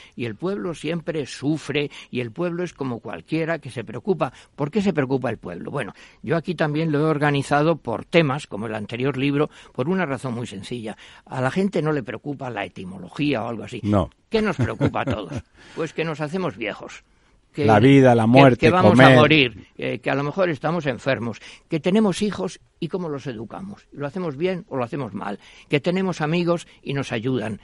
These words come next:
Speaker 1: pero a la vez a veces nos traicionan. Bueno, lo de siempre, lo de la vida, lo que yo digo siempre, si quieres conocer al ser humano, bueno, puedes leer un libro de psicología, de psiquiatría, es mucho mejor que leas a Shakespeare y a Cervantes.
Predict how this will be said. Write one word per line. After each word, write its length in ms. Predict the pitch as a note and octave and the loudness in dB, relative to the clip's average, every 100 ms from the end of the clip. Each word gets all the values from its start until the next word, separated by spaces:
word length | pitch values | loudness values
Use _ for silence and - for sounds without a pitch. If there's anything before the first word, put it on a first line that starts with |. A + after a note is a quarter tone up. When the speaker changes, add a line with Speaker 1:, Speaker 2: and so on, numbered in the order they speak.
| - - | -18 -8
Speaker 1:
pero 160 | C#3+ | -4
a 40 | C3+ | -2
la 100 | C3 | -2
vez 180 | F3+ F3+ | -2 -2
a 60 | |
veces 280 | C#3 C#3 F#3 | -2 -2 -4
nos 140 | D#3 C#3+ | -6 -8
traicionan. 540 | B2 G#2 D3+ C3 A#2 - - | -10 -8 -6 -6 -6 -12 -10
Bueno, 220 | D#3 F#3 - | -4 -4 -4
lo 260 | - B2 A#2+ | -10 -8 -8
de 140 | G#2+ | -8
siempre, 560 | - - G3+ E3+ D#3 D#3+ | -8 0 0 0 -2 -4
lo 160 | C#3 A#2+ | -4 -6
de 100 | A#2 | -8
la 140 | A2+ | -8
vida, 340 | D#3 F3 D#3 - - - | -6 -4 -6 -6 -14 -14
lo 160 | A2+ | -12
que 140 | A2 G#2+ | -10 -8
yo 100 | C#3 | -6
digo 220 | D3+ D3 | -4 -4
siempre, 400 | - C3 A2+ G2+ | -4 -4 -4 -6
si 180 | - A2 | -8 -6
quieres 380 | D3 D3 C#3+ - | -4 -2 -2 -4
conocer 580 | A#2+ B2 - B2 A2+ - _ - | -6 -6 -4 -4 -4 -8 _ -16
al 180 | G#2+ G#2 | -12 -10
ser 240 | - C3 | -4 -2
humano, 440 | B2+ G#2+ G#2+ F#2+ C3+ _ - | -2 -2 -4 -6 -8 _ -10
bueno, 200 | B2+ - | -8 -8
puedes 380 | - G#2 A2 - | -10 -10 -10 -8
leer 280 | A2+ C#3 A#2 | -4 -2 -2
un 180 | B2 | -2
libro 340 | A#2 C3 A#2 B2 - - | -2 -2 -2 -8 -12 -10
de 100 | - | -10
psicología, 920 | - A2+ A2 G#2 G2 G#2+ C3+ B2+ A2+ - - | -8 -10 -8 -10 -10 -2 0 2 -2 -6 -14
de 120 | B2 | -10
psiquiatría, 600 | A#2 A#2 A#2+ A#2+ C#3 C3+ - _ | -6 -4 -4 -4 -2 -2 -2 _
es 120 | - | -4
mucho 320 | E3+ G3 F#3 D3 | 2 4 4 0
mejor 320 | C3 D3+ D3 | 0 -2 -2
que 140 | C3+ | -2
leas 400 | B2 B2 F2+ - - _ _ _ _ _ | 0 0 -2 -6 -20 _ _ _ _ _
a 60 | C3 | -6
Shakespeare 500 | - E3+ - F#3 D#3 | 0 0 4 4 4
y 80 | - | -4
a 60 | B2+ | -6
Cervantes. 380 | A2 A2+ - | -4 -4 -4